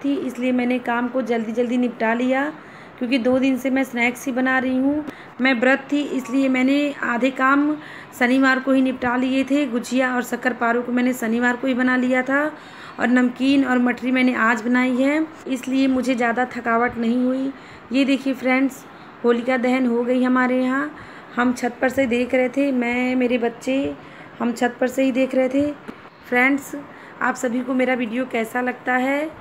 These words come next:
मुझे कमेंट करके ज़रूर बताइएगा। मेरे वीडियो को लाइक, मेरे चैनल को सब्सक्राइब और बेल आइकन का बटन दबाना मत भूलिएगा, इससे मेरे न्यू नोटिफिकेशन आप तक पहुँचते रहेंगे।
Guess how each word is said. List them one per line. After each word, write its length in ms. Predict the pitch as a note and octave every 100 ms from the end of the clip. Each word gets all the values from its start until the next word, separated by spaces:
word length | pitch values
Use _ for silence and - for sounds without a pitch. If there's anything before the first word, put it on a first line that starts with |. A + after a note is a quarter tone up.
| - - - -
मुझे 200 | A#3 B3+
कमेंट 380 | B3+ A#3+ B3+ B3+
करके 300 | B3+ A#3+ C4
ज़रूर 300 | A#3 A3+ B3
बताइएगा। 680 | A#3+ A#3+ B3 B3 B3+ C4 C4+
मेरे 260 | C4 B3+ C4+
वीडियो 340 | B3+ A#3+ C4+
को 100 | C#4
लाइक, 380 | B3+ A3 A#3 C4+ - -
मेरे 260 | B3+ A#3 B3+
चैनल 360 | - A#3+ B3
को 120 | B3 B3+
सब्सक्राइब 600 | B3+ A#3+ A#3 A3+ B3+ C4 - - - -
और 80 | A3+
बेल 200 | C4+ C#4
आइकन 300 | B3+ B3+ B3+
का 100 | B3
बटन 300 | A#3 B3+ A#3+
दबाना 300 | A#3+ A#3+ B3
मत 180 | A#3 A#3
भूलिएगा, 580 | A#3 B3 C4 C4 C#4 D4+ - - -
इससे 260 | A3+ C4+
मेरे 220 | C4 C4+ C4
न्यू 180 | B3+
नोटिफिकेशन 760 | C4 B3 B3 A#3+ B3 A#3+ B3+ B3
आप 240 | A#3 - B3+
तक 160 | A#3+
पहुँचते 420 | B3 A3 G#3+ - C4
रहेंगे। 600 | B3+ B3+ B3+ C4+ D4